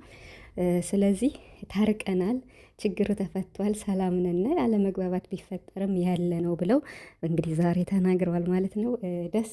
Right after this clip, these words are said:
ብሎኛል፣ የምሬን ነው የምላችሁ። እና እጅግ በጣም ነው ደስ ያለኝ። ብዙዎቻችሁም ተጨንቃችሁም ስለነበር ያው ታርቀዋል የሚባል ትናንት ማታም ብንሰማ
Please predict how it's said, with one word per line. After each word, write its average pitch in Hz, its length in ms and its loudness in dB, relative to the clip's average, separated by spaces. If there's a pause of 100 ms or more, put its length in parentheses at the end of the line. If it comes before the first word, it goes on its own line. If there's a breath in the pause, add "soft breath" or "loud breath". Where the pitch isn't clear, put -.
ብሎኛል፣ 190 460 0
የምሬን 208 480 4
ነው 180 100 -2
የምላችሁ። 180 480 -6
እና 196 180 0
እጅግ 202 280 -6
በጣም 180 400 -4
ነው 170 160 0
ደስ 190 300 0
ያለኝ። 190 300 0 (640 loud breath)
ብዙዎቻችሁም 190 720 2
ተጨንቃችሁም 190 680 -2
ስለነበር 180 640 -2
ያው 180 160 2 (540 loud breath)
ታርቀዋል 208 640 2 (400 loud breath)
የሚባል 208 500 4
ትናንት 208 380 0
ማታም 208 380 0
ብንሰማ 254 440 4